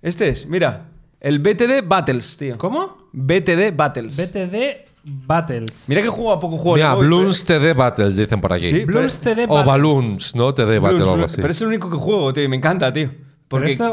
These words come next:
Speaker 2: ah, mira, lo tengo aquí en el enlace de Steam. Entiendo
Speaker 1: Sí.
Speaker 2: que esto está aparte de para
Speaker 1: No sé,
Speaker 2: móvil.
Speaker 1: yo lo juego en el móvil, tío.
Speaker 2: ¿No? ¿Está aparte de para móvil? ¿Está para P C también o qué?
Speaker 1: Soy un aficionado a los, eh, Tower Defense.
Speaker 3: La verdad que molan mucho, ¿eh? A mí los
Speaker 1: Lo
Speaker 3: Tower Defense
Speaker 1: Lo pregunté en su día a un coleguita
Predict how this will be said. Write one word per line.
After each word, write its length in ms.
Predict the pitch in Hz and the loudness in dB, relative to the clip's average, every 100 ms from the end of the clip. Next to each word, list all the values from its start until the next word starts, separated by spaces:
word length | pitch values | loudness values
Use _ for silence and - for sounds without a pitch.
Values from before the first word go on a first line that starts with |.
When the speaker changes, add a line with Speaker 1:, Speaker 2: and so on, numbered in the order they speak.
| - | -4
Speaker 2:
ah, 140 | 175 175 | -2 0
mira, 160 | 160 | 2
lo 100 | 131 | 0
tengo 160 | 131 180 | -2 -2
aquí 140 | 190 | -4
en 60 | 240 | -6
el 20 | 165 | -6
enlace 160 | 185 | -6
de 60 | 202 | -8
Steam. 400 | - 247 165 107 | -6 -4 -4 -8
Entiendo 260 | 120 147 202 | -4 -2 0
Speaker 1:
Sí. 40 | |
Speaker 2:
que 40 | |
esto 140 | 202 226 | 0 -2
está 180 | - 202 | 0 0
aparte 300 | 175 180 196 | 0 0 -2
de 100 | 180 | 0
para 140 | 170 | 0
Speaker 1:
No 60 | 175 | 2
sé, 60 | 196 | 2
Speaker 2:
móvil. 260 | 277 320 - | 2 -2 -2
Speaker 1:
yo 100 | 165 | -2
lo 40 | |
juego 140 | 220 247 | 0 0
en 40 | |
el 60 | 143 | 0
móvil, 300 | 170 226 127 | 0 -2 -4
tío. 100 | 175 | -4
Speaker 2:
¿No? 180 | 156 170 | -2 -4
¿Está 200 | 175 165 | -2 0
aparte 220 | 143 170 | 0 0
de 40 | 208 | 0
para 140 | 190 | 0
móvil? 200 | 185 262 | 0 -2
¿Está 180 | 170 190 | -2 -4
para 340 | 196 180 165 156 | -2 0 0 0
P 100 | 170 | -2
C 120 | 277 | -6
también 220 | 185 247 123 | -6 -8 -10
o 60 | |
qué? 120 | 107 - _ _ _ | -12 -18 _ _ _
Speaker 1:
Soy 240 | _ - 160 | _ -8 -6
un 320 | 185 185 190 | -6 -6 -6
aficionado 640 | 180 175 147 165 165 165 | -6 -6 -8 -4 -2 0
a 20 | 160 | 0
los, 400 | 156 156 147 151 | -2 -4 -6 -4
eh, 360 | 147 143 139 131 127 | -2 -2 -4 -10 -10
Tower 260 | 151 147 156 | -8 -6 -6
Defense. 420 | 151 165 254 - - | -8 -10 -14 -20 -6
Speaker 3:
La 140 | 147 | -2
verdad 140 | 135 151 | 0 0
que 60 | |
molan 280 | 190 226 123 | 0 0 -2
mucho, 240 | 104 - 107 | -8 -8 -4
¿eh? 20 | |
A 60 | |
mí 80 | 123 147 | 0 0
los 120 | 147 | 0
Speaker 1:
Lo 100 | 143 | 0
Speaker 3:
Tower 140 | 135 | 0
Defense 480 | 123 117 127 165 156 - | -2 -4 -6 -8 -14 -10
Speaker 1:
Lo 180 | 143 151 | -8 -6
pregunté 440 | 165 151 151 147 | -4 -4 -4 -4
en 60 | 247 | -6
su 120 | 277 | -6
día 140 | 240 220 | -4 -4
a 20 | |
un 80 | 175 | -4
coleguita 520 | 175 156 180 214 | -2 -2 -4 -4